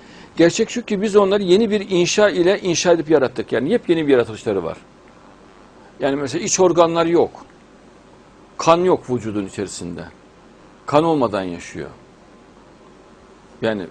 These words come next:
bizim bildiğimiz tarzda değil. Onun için Allah yepyeni bir inşa ile yarattık diyor.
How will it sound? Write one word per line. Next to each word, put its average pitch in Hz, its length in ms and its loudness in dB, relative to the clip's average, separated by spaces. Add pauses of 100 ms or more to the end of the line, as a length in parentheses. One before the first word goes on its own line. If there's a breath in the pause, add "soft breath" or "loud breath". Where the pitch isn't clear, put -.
(420)
bizim 131 300 -4
bildiğimiz 139 540 -6
tarzda 135 360 0
değil. 104 160 -2 (140)
Onun 147 140 0
için 175 160 -6
Allah 147 180 0
yepyeni 156 500 2
bir 151 60 -4
inşa 135 280 0
ile 113 80 2
yarattık 92 540 -4
diyor. 76 140 -10